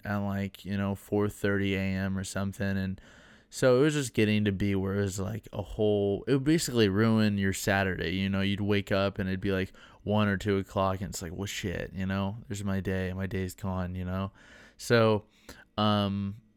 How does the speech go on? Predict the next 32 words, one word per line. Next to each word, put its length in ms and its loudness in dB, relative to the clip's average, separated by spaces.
with 240 2
that, 300 2
and 100 -4
I 80 2
was 100 -2
starting 440 0
classes 520 -4
again 380 -2
and 140 -2
everything, 500 -2
and 80 -2
I 140 -2
just 260 -8
decided 720 -2
that, 360 -2
eh, 280 0
I 140 0
didn't, 400 -2
I 120 -2
didn't 260 -4
wanna 240 -2
be 100 -6
doing 340 -4
it 140 -6
anymore. 480 -4
So 340 -2
it 80 -4
just 180 -8
kinda 220 -2
stopped, 540 -2
but 100 4
I, 160 4